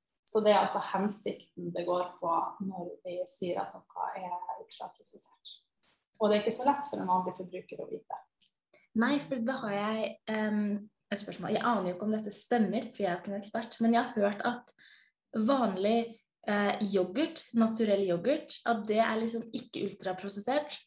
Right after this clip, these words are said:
Speaker 2: men når du putter liksom, ja, for eksempel vaniljeyoghurt da, da blir den ultraprosessert. Er det riktig? Stemmer det?
Speaker 1: Ja, og det kommer jo, det er veldig mange som spør sånne spørsmål, på en måte, er yoghurt ultraprosessert?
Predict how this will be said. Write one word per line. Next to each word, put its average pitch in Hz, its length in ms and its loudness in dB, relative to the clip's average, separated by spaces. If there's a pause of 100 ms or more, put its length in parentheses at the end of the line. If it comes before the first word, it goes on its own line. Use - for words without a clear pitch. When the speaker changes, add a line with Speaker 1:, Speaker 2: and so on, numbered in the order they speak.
(120)
Speaker 2:
men 220 360 6
når 226 160 6
du - 100 2
putter - 320 -4
liksom, 190 540 0 (640)
ja, 214 140 4
for 220 100 0
eksempel 226 320 2
vaniljeyoghurt 226 800 4
da, 262 120 -2 (180)
da 196 220 4
blir 185 160 2
den 175 100 -2
ultraprosessert. 202 960 -6
Er 196 80 -8
det 190 220 -4
riktig? 269 440 -6
Stemmer 208 460 0
det? 262 60 -4 (1300)
Speaker 1:
Ja, 294 480 4 (180)
og 247 320 0
det 233 120 -4
kommer 254 340 2
jo, 170 220 2 (280)
det 226 200 0
er 226 40 2
veldig 220 220 4
mange 190 240 0
som - 160 -14
spør 185 320 0
sånne 202 460 -6 (100)
spørsmål, 190 640 -6
på - 240 -20
en 185 60 -6
måte, - 180 -14
er 180 240 -2
yoghurt 185 340 -8
ultraprosessert? - 800 -10